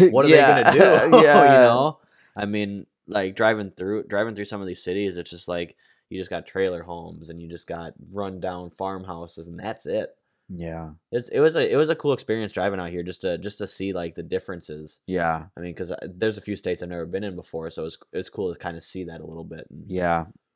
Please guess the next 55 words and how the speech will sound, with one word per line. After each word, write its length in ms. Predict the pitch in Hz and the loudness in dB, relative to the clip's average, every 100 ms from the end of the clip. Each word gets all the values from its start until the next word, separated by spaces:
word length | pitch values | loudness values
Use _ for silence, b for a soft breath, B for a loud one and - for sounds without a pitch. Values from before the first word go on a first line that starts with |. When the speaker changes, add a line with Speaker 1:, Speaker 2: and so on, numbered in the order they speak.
| _ | _
Speaker 2:
And 200 | 113 131 | -4 4
there's 240 | 165 165 160 | 6 6 4
no, 340 | 190 170 117 | 2 4 2
there's 240 | 87 107 113 | 2 -2 0
no 160 | 120 | 0
right 260 | 95 98 95 | 4 4 4
or 80 | 85 | 0
wrong 320 | 82 95 90 | -2 -4 -6
to 180 | - 80 | -10 -10
it 140 | 71 | -8
because 420 | - - 90 82 - | -8 -2 -2 -2 -8
Speaker 1:
Mm-mm. 40 | b b b | b b b
Speaker 2:
as 160 | 95 87 | -4 0
much 260 | 101 107 98 | 0 0 0
as 160 | 85 | -2
they 160 | 98 98 | 2 4
don't 160 | 98 | 2
know 140 | 90 85 | -2 -2
what 180 | 85 82 | -2 -4
it's 240 | - - | -10 -4
like 240 | 82 85 _ _ - | -2 -2 _ _ -16
to 120 | - | -10
live 280 | 82 87 80 | -6 -6 -6
here, 360 | 104 104 92 80 | -2 2 2 0
I 120 | 87 | 0
have 180 | 92 85 | 0 0
no 200 | 82 78 | -2 -6
idea 280 | 80 80 82 | -6 -6 -6
Speaker 1:
Mm-hmm. 80 | 82 | -6
Speaker 2:
what 120 | 82 | -8
it's 160 | - 78 | -10 -10
like 160 | 78 | -10
to 140 | _ 73 | _ -14
live 160 | 73 78 | -12 -6
there. 240 | 98 113 | -2 0
And 100 | 90 | 0
it 40 | 85 | 0
might 260 | 107 104 | 0 2
even 260 | 95 92 92 | 0 -4 -4
be 260 | 98 95 - | -2 -2 -4
a 60 | |
cooler 420 | 98 - 104 98 92 | -10 -4 -2 -2 -2
thing. 360 | 120 117 101 | -4 -2 -2
Like, 260 | 104 98 - _ _ - | 0 -2 -2 _ _ -8
all 80 | 87 | 0
right, 280 | 107 104 104 - | 2 2 -4 -14
ain't 180 | 92 90 | -10 -4
gotta 160 | 92 | -4
worry 220 | 82 98 110 | 0 0 0
about 260 | 107 107 | 0 -2
shit. 300 | - 110 104 | -2 -4 -2
It's 140 | 95 - | -6 -8
just 220 | 87 65 | -10 -8
Speaker 1:
Yeah. 40 | |
Speaker 2:
chill, 440 | 76 101 107 107 | 0 2 2 -2